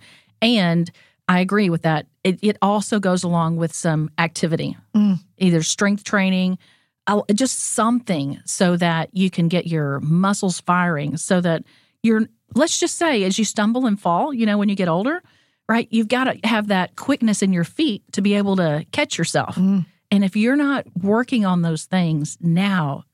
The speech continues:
Speaker 1: that's when you're gonna have a problem later.
Speaker 2: All right, so I got the diet thing down. I'm hearing you loud and clear on the protein. I have personally been trying to track my protein and get an idea of exactly what am I doing every day.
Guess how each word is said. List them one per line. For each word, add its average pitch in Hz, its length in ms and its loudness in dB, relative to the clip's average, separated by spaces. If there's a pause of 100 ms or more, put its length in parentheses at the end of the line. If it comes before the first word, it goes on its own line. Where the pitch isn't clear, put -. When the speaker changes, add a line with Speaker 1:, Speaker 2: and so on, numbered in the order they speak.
Speaker 1:
that's 175 300 -2
when 180 160 2
you're 165 120 0
gonna 151 140 0
have 139 100 -2
a 123 40 -8
problem 131 540 -2
later. - 360 -6 (240)
Speaker 2:
All 247 80 4
right, 226 180 2
so 247 100 0
I 240 80 2
got 302 140 -2
the 285 100 -2
diet 196 340 -2
thing 185 200 -2
down. 170 280 -4
I'm 214 220 0
hearing 220 280 0
you 196 80 2
loud 202 300 -2
and 208 100 0
clear 196 200 -2
on 190 100 -2
the 190 80 -2
protein. 180 520 -2 (400)
I 220 280 2
have 202 220 0
personally 220 340 0
been 208 120 2
trying 202 260 0
to 196 80 0
track 196 260 -2
my 202 140 0
protein 196 440 -2
and 185 160 0
get 202 160 0
an 196 120 0
idea 185 360 -2
of 185 120 -2
exactly 180 460 -2
what 175 360 0
am 214 80 2
I 247 100 0
doing 233 320 0
every 214 240 0
day. 165 340 -4